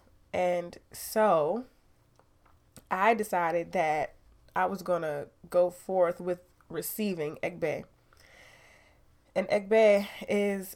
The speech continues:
a, a, a body, a, a community, <laughs> a spiritual community of different types of spirits. There's different types of Egbe. And they are basically like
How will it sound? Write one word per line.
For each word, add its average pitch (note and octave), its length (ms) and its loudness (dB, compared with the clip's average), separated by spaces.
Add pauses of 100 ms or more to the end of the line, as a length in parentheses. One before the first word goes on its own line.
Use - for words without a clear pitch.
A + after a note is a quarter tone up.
a, F#3+ 560 -2 (920)
a, G3+ 120 -2 (120)
a F#3+ 60 -2
body, G#3+ 840 0 (1200)
a, G3 180 -8
a G3+ 40 -4
community, A3 880 0 (100)
<laughs> G3+ 100 -6
a G3+ 60 -8
spiritual B3+ 640 0
community F3+ 840 -8 (800)
of F3+ 280 -4
different G#3+ 500 -2
types G3 340 0
of F3 80 -12
spirits. D#3+ 280 -8
There's E3+ 120 -6
different F3+ 320 -12
types - 360 -8
of E3 120 -8
Egbe. D#3+ 500 -10 (920)
And G#3+ 260 0
they A#3 300 2 (100)
are A#3 300 2
basically A#3+ 800 -6
like G3+ 640 -4